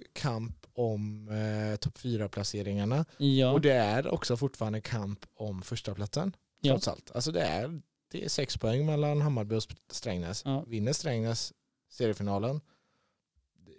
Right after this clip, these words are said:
Speaker 1: det, det kommer leva in i det sista.
Speaker 2: Ja.
Speaker 1: Eh, och det är ju otroligt roligt. Så att det är veckans bästa S F L:s levande tabell.
Speaker 2: Absolut.
Speaker 1: Och veckans sämsta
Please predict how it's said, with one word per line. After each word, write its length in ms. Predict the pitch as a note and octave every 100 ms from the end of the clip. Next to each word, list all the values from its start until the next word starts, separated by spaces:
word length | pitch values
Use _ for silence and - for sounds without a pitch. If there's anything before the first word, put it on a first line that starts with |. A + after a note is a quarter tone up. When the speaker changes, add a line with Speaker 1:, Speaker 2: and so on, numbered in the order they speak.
| - _
Speaker 1:
det, 340 | A#2 A#2 A#2+ A2
det 360 | G2+ A#2 A#2+ D#3+
kommer 280 | - E3+
leva 260 | F3 E3 D#3+
in 160 | D#3 D3+
i 40 |
det 60 | D3
sista. 420 | E3 - D3+ D#3+ -
Speaker 2:
Ja. 180 | - C#3+ - -
Speaker 1:
Eh, 280 | A#2 A#2 A#2
och 200 | A#2 A#2+
det 220 | - D3 C3+
är 160 | A#2+
ju 180 | A2+ A#2
otroligt 640 | B2+ - D3+ A2 G#2+ C3+
roligt. 420 | C#3+ C3 F2+ G2
Så 100 | -
att 100 | A#2+
det 180 | A#2 C#3+
är 40 | D3
veckans 380 | D#3 - C3 -
bästa 520 | B2+ - A2 G#2+ A#2+ - _ - _ _ -
S 140 | -
F 160 | A#2+ A#2+
L:s 520 | G2+ G2 G2 - -
levande 680 | - A2+ B2 B2+ G#2+ G2 F#2+
tabell. 540 | - A2 A2+ E2 C#2+ -
Speaker 2:
Absolut. 720 | C#3 B2+ - D#3+ D3+ B2+ - - - _ _ _ _ _ _ _ _ _ _ _ - - - - - - - - - - - - - - - - - - - - - - - - -
Speaker 1:
Och 120 | C#3
veckans 300 | D3+ D#3+ D3
sämsta 520 | D#3+ D#3 C3+ C#3+ C#3+